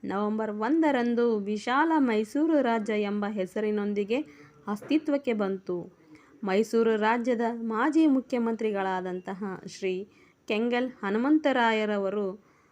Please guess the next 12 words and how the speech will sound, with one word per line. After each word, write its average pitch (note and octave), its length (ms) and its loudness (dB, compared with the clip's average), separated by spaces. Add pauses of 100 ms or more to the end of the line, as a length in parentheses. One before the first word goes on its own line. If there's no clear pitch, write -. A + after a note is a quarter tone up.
(180)
ರಾಜ್ಯದ B3+ 540 2
ಜನತೆಯನ್ನು A#3 840 0
ಒಗ್ಗೂಡಿಸುವ A#3 720 0
ಪ್ರಯತ್ನವನ್ನು G#3+ 840 -4
ಮಾಡಿದರು. F3 800 -10 (320)
ತರುವಾಯ F3+ 520 -2 (640)
ಹತ್ತೊಂಬತ್ತು D#4 440 4
ನೂರ C4+ 80 2 (100)
ಐವತ್ತಾರರಲ್ಲಿ A3 1200 2
ಉದಯಿಸಿದ G#3+ 680 0
ಮೈಸೂರು G3+ 540 0
ರಾಜ್ಯಕ್ಕೆ G#3+ 760 -4